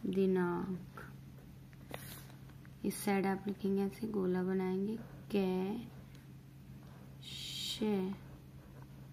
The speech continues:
कक्षा, डैश,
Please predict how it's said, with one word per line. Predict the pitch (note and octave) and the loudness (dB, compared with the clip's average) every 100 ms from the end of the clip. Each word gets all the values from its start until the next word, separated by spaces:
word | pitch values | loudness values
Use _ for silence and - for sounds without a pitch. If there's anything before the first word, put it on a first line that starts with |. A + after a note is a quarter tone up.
| - - - - - - - | -14 -14 -14 -14 -14 -12 -2
कक्षा, | - F#2 - - - - - G#3 G#3 G#3 A#3 - - - - - - - - - - - - - - - - - - | 2 2 0 -4 -2 0 6 8 8 6 2 -4 -12 -16 -16 -16 -14 -16 -14 -14 -12 -12 -14 -14 -14 -14 -14 -4 2
डैश, | G3 F#3+ F#3+ F#3+ A3 | 4 4 4 2 0